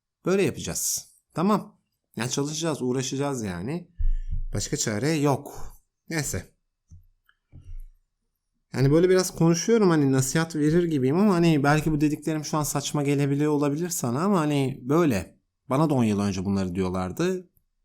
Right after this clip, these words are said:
Ben de şimdi sana diyorum. Belki sen de on yıl sonra başkalarına diyeceksin.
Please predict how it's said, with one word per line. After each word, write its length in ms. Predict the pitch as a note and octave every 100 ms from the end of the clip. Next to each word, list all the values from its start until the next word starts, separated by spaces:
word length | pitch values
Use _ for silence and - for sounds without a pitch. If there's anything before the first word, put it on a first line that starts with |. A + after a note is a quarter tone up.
| _
Ben 220 | E3+ C#3+ B2+
de 180 | E3+
şimdi 380 | D#3+ - C3+ E3
sana 300 | E3+ E3 E3+
diyorum. 360 | C3 G2+ D3 E3+
Belki 260 | D#3 D3+
sen 200 | - D#3+
de 40 | D#3
on 120 | E3
yıl 120 | E3
sonra 280 | D3+ C3 D3+
başkalarına 520 | D3 - D3 D#3 E3+
diyeceksin. 520 | D3+ A#2 - - E2+